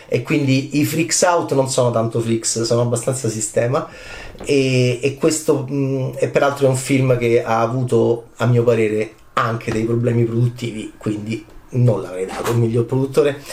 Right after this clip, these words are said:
a Freaks Out. E, e per Mainetti però è la seconda stecca micidiale, mm, perché aveva vinto miglior produttore anche per Gigo Robot, giustamente. Questo io non sono d'accordo,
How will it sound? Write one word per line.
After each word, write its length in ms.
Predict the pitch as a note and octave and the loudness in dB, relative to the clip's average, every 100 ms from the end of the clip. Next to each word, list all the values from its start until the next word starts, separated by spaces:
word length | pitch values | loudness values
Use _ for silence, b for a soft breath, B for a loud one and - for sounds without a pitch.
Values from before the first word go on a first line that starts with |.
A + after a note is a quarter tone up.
| B | B
a 100 | - | -4
Freaks 340 | B2+ A#3 A3+ - | -2 -2 0 2
Out. 480 | G#3+ A3 A3+ C4 B3+ B B B B - | 2 2 0 -2 -2 B B B B -2
E, 800 | D#3+ D3+ D3 C#3+ C#3+ C#3 C#3 - | 2 4 4 6 6 6 4 0
e 100 | F3 | 0
per 180 | G#3 | 0
Mainetti 440 | G#3 A3 C#4+ D#4+ C#3+ | 2 2 2 0 0
però 180 | D#3 G3 | 2 2
è 60 | |
la 80 | D3 | 0
seconda 360 | B2 D#3+ G3+ E3 | 0 0 2 0
stecca 580 | - F#3+ F3 D3+ C3+ | -2 -4 0 2 2
micidiale, 760 | C3 C#3+ E3+ F3 G3+ G#3+ G3 - - B2+ | 0 -4 -2 2 2 2 -2 -4 -12 -2
mm, 340 | B2 A#2+ A#2+ | 0 2 2
perché 240 | A2+ B2+ B2+ | 0 -2 2
aveva 180 | B2+ | 2
vinto 240 | B2+ C#3+ C3 | 2 0 0
miglior 240 | B2 B2 | 2 2
produttore 460 | A#2 A#2+ A#2 C#3+ A#2+ | 2 0 0 2 2
anche 280 | A#2+ A2+ A2 | 0 -2 -2
per 200 | G#2+ G#2+ | -4 -4
Gigo 280 | A#2 B2 | -4 0
Robot, 400 | C#3+ B2 G#2+ - - | 0 -2 -4 -8 -10
giustamente. 840 | A#2 G2+ - E2+ E2+ G#2 C#3 C3+ - | -12 -10 -8 -10 -10 -8 -6 -6 -6
Questo 440 | - D3+ - D#3 | -4 -2 0 -2
io 100 | C3 | 0
non 120 | A#2+ A#2+ | 0 0
sono 180 | C#3+ | 2
d'accordo, 480 | F3 - A#2 B2+ D3 | 2 2 2 2 -2